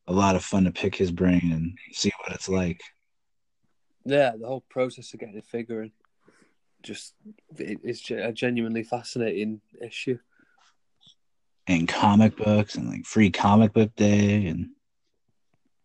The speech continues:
Speaker 1: I know
Speaker 2: Oh,
Speaker 1: that
Speaker 2: yeah.
Speaker 1: he does pretty cool events for, like, uh, when they had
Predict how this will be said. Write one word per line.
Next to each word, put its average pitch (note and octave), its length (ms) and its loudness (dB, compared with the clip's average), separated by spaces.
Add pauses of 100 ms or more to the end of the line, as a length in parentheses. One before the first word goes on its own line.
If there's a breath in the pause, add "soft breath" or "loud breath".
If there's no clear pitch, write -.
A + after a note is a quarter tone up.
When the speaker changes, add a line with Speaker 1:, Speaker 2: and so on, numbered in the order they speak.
(500)
Speaker 1:
I A2 120 6
know A#2 200 10
Speaker 2:
Oh, A2+ 80 8
Speaker 1:
that A2 180 6
Speaker 2:
yeah. G#2+ 120 -2 (720)
Speaker 1:
he C3 220 6
does B2+ 280 6
pretty B2 400 4
cool B2 380 8
events G#2 680 6 (600)
for, G#2+ 360 6
like, G2+ 460 4
uh, E2+ 960 0 (120)
when G#2 220 6
they G#2+ 160 10
had G2+ 460 4